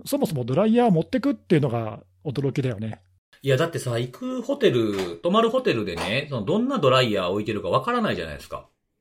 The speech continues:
Speaker 1: わかんないけどさ、最悪ドライヤーがないってことはないじゃん？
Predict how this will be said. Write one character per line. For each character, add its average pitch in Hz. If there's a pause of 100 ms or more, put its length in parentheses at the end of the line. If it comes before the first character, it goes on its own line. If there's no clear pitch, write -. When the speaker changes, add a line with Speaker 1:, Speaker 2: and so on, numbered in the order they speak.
(180)
Speaker 1:
わ 135 (180)
か 240
ん 277
な 190
い 127
け -
ど 113
さ、 110 (1000)
最 269
悪 262
ド 151
ラ 247
イ 262
ヤ 269
ー 262
が 233 (100)
な 165
い 339
っ 269
て -
こ 151
と 151
は 123
な 127
い 143
じ 104
ゃ -
ん？ 185